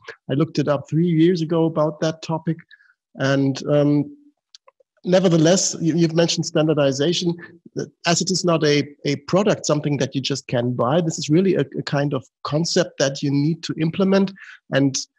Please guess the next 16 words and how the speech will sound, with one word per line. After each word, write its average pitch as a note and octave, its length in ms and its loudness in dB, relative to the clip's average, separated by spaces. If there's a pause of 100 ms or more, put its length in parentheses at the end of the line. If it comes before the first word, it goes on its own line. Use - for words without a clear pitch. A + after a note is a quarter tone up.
(280)
so D3+ 520 0
what E3+ 240 0
they D#3+ 120 6
are D3 60 6
doing E3+ 380 4
in F3+ 160 2
that D#3+ 180 0
document D#3+ 580 0
is C#3 160 -4
really F3 400 4 (240)
they C3+ 140 2
combine C#3+ 760 2 (280)
some D#3 420 2 (300)
core F#3 240 2
security G3 580 0
principles A3 800 -2